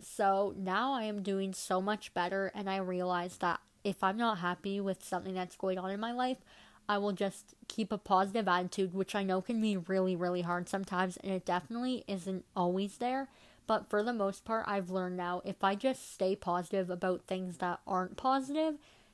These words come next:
it could really make a difference and make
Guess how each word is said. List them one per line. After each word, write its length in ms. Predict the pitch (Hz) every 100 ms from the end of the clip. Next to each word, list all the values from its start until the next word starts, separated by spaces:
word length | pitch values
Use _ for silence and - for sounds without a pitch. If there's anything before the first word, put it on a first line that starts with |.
| _ 208
it 140 | 202
could 180 | 208 190
really 240 | 196 190 190
make 240 | 190 190
a 40 | 190
difference 560 | 175 185 202 202 190 -
and 220 | 196 185
make 280 | 175 180